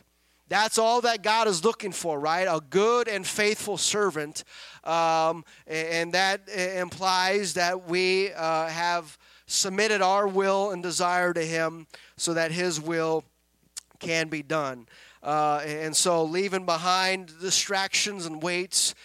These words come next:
can present even more of an opportunity where we can devote ourselves even more to our Lord and Savior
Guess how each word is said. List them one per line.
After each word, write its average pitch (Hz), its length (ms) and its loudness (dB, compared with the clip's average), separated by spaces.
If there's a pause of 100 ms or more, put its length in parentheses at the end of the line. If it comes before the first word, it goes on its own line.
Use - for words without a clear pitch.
(500)
can 175 140 -4
present 185 460 0
even 214 280 -2
more 214 300 2
of 196 100 -4
an 208 100 -2
opportunity 190 800 -2
where 160 160 -4
we 175 140 -4
can 175 220 -10
devote 175 420 -2
ourselves 160 800 -4
even 170 260 -8
more 165 460 -2
to 160 220 -6
our 156 180 -2
Lord 165 360 0
and 143 120 -8
Savior 147 720 -6